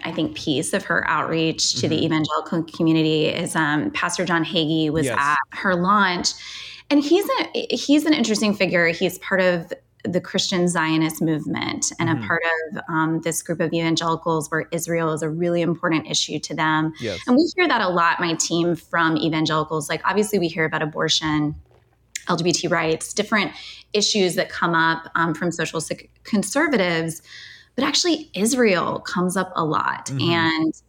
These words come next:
Speaker 1: John Hagee used to be a bit of a fringe figure, I think, in Republican politics. And now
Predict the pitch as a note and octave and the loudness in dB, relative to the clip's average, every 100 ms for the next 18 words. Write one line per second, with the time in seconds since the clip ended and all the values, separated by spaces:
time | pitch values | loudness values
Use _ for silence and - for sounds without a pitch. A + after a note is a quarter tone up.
0 | - G3 F#3 F#3+ F3+ F#3 F3+ E3+ - - | -6 -2 0 0 0 4 4 4 2 -4
1 | G3 G#3+ D4 - D4 C4+ G#3 - F3+ F3+ | -2 0 0 -2 -2 0 0 -2 -2 0
2 | - A2+ - F3 F3+ F3 - D#3 D3+ D#3 | 0 -2 -4 -4 -2 -2 -2 -6 -4 -2
3 | D3+ - - D3+ D3+ D#3 D#3 D3+ D3 D3+ | -2 -2 -4 -4 -2 0 0 -2 -4 -4
4 | D#3 D3 D3+ C#3+ - C#3 - D#3 D#3+ E3 | -6 -2 -2 -2 -4 -8 -4 -2 0 2
5 | E3 E3 D#3 | 4 4 2